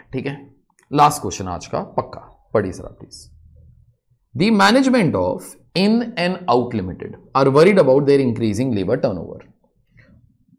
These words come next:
Obviously, कंपनी का नाम ऐसा फालतू वो रखेगा, तो वही होएगा तेरे साथ, ओके,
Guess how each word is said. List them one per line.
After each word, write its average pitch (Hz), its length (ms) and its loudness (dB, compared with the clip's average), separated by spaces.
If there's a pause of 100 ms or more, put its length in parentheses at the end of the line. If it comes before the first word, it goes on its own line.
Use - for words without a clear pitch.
Obviously, 202 440 4
कंपनी 165 360 0
का 180 120 2
नाम 160 360 0
ऐसा 143 200 0
फालतू 151 680 2
वो 135 100 4
रखेगा, 123 420 0
तो 143 120 -2
वही 160 160 2
होएगा 123 260 2
तेरे 98 180 -10
साथ, 101 180 -14 (400)
ओके, - 380 -6